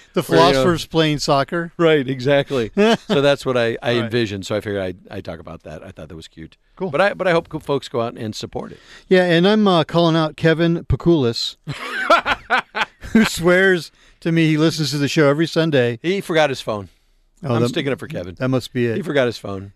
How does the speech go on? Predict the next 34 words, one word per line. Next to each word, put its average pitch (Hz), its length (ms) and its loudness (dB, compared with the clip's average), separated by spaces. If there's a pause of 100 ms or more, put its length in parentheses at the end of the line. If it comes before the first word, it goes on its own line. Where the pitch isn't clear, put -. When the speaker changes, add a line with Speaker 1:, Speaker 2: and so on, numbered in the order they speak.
Speaker 1:
Yeah, 135 140 2
Speaker 2:
And 127 80 2
Speaker 1:
so 156 120 2
Speaker 2:
he 175 60 4
doesn't 160 220 2
have 147 100 -2
a 131 60 -2
dime 107 500 -6
for, 165 120 -16
or 127 140 2
a 120 60 0
quarter 113 340 -2
for 110 180 -10
the, 107 200 -6
uh, 98 180 -6 (400)
payphone 110 360 -4
at 101 80 -10
Circle 104 240 -8
K. 90 240 -16 (100)
Speaker 1:
Yeah, 135 200 0
so, 143 380 2
uh, 123 240 4
one, 143 220 0
one 143 300 0
last 139 160 0
chance, 123 260 -2
Kevin. 113 340 -2 (580)
Five 120 260 0
two 160 120 0
zero, 131 400 2 (1600)
seven 156 360 0
five 185 360 2
one, 156 480 0 (960)
one 135 480 0